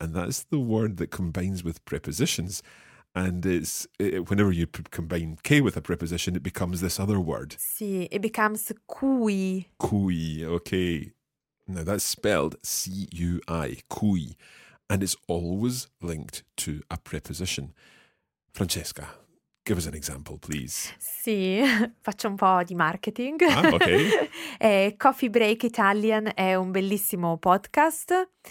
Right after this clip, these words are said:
Speaker 2: Imparo l'italiano con questo podcast.
Speaker 1: Okay, so Coffee Break Italian is a fantastic podcast. Obviously, I learn Italian with this podcast.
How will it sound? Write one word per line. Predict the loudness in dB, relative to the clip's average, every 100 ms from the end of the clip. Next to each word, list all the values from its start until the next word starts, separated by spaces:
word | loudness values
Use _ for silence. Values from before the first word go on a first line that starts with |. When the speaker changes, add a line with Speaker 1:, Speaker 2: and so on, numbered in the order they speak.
| -20 -20 -20 _ _
Speaker 2:
Imparo | -2 6 8 8 6
l'italiano | 4 4 6 6 6 4 2
con | 2 0 2
questo | 0 2 0 0
podcast. | 2 0 0 0 0 0 -2 0 0 -2 _ _ _ _
Speaker 1:
Okay, | 0 2 0 0
so | -2 -2 -4 -10
Coffee | -2 -2
Break | -2 -4
Italian | -4 -2 -2 -2
is | -6 -6
a | -8 -12
fantastic | -8 -8 -6 -8 -8 -10 -12
podcast. | -12 -10 -10 -10 -14 _ _ _
Obviously, | -4 -2 -4 -4 -2 -2 -2 -8 -20 -14 -2
I | 2 4
learn | 4 4 4 2
Italian | 2 2 2 -2 -2
with | 2 2 2 -8 -8
this | -4 -4
podcast. | -2 -4 -4 -6